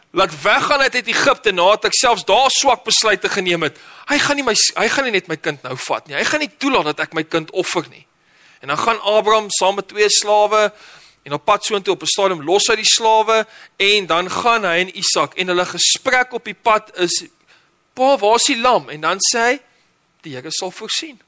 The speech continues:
Die Here sal voorsien, want die goeie Here gaan nie maak dat ek jou as prins seer maak nie, al weet jy nog nie wat op pad is nie. En luister dan na Genesis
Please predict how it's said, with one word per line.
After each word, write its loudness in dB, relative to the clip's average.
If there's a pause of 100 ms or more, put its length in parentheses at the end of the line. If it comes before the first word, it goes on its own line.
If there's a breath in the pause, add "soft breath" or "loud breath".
(960)
Die -6
Here 0
sal 0
voorsien, -4 (200 loud breath)
want -2
die 0
goeie 0
Here -4 (280 loud breath)
gaan -6
nie -2
maak 2
dat -4
ek -6
jou -2
as -2
prins 0
seer 0
maak -8
nie, -20 (200)
al 2
weet -2
jy -10
nog -6
nie -12
wat -10
op -20
pad -6
is -14
nie. -20 (720 loud breath)
En -16
luister 0
dan 0
na 0
Genesis -4